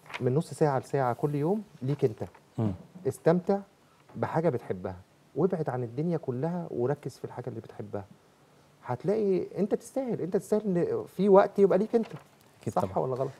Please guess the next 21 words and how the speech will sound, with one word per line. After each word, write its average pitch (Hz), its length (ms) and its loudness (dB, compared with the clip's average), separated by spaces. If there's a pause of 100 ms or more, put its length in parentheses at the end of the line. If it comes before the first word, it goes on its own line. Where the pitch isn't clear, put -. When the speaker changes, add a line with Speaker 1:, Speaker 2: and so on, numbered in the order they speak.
(140)
Speaker 2:
أكيد 110 220 2
طبعًا 113 180 6
يا 98 60 2
دكتور، 104 320 -4
أنا 117 140 4
بشكرك 113 360 -2
شكرًا 113 260 -6
جزيلًا، 107 320 0
نورتني 107 400 -4
وشرفتني 110 420 -4
وأسعدتني، 127 480 -2 (600)
وإن 113 120 4
شاء 143 140 10
الله 127 120 10
بإذن 120 180 6
الله 123 60 4
الفترة 120 340 0
الجاية 123 160 4
يكون 123 180 0
لنا 117 180 2
لقاءات 113 280 -2